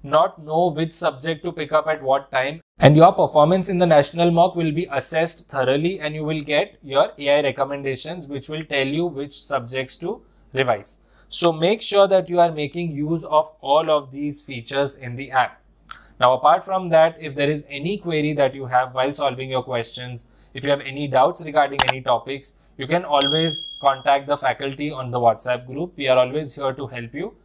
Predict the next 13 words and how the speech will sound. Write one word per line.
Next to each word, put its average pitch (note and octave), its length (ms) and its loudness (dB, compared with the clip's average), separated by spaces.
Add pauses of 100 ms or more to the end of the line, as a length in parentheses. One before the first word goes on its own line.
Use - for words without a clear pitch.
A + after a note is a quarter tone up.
(360)
And D3 120 2
I F3 120 2
hope G3+ 260 -4
with E3 240 -6
this F#3 340 -2
in E3+ 240 -8
mind, D3+ 360 0
you D3+ 80 -4
will D3+ 100 -2
be D3+ 280 -8
able C#3+ 240 -6
to E3 120 -10
channelize D3 840 -2